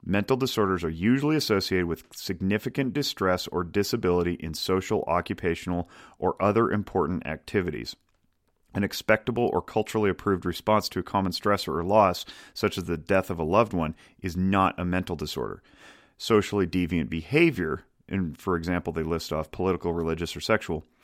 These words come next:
and conflicts that are primary, primarily between the individual and society are not mental disorders,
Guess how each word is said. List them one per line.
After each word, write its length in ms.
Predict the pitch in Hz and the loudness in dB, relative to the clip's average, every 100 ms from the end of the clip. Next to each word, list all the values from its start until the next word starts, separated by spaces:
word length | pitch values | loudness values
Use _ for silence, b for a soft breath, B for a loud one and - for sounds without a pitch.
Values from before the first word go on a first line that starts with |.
| B B B B | B B B B
and 240 | 113 120 127 | 2 2 2
conflicts 640 | 131 113 - 107 - - - | 0 -2 2 0 0 -8 -10
that 220 | 82 101 | -4 0
are 120 | 95 87 | 2 0
primary, 680 | - 104 98 92 87 85 82 _ - | 0 2 2 2 2 0 -6 _ -10
primarily 400 | - 104 107 101 | -2 2 4 4
between 340 | 87 82 107 95 | 2 -2 0 0
the 140 | 85 | 0
individual 360 | 95 90 90 87 | 0 0 0 -2
and 100 | 82 | -2
society 380 | 87 107 92 - | -2 0 0 0
are 120 | 87 | -2
not 320 | 87 90 87 | 0 0 0
mental 300 | 87 82 87 | -2 -6 -6
disorders, 520 | 82 - 76 80 80 | -6 -6 -4 -4 -6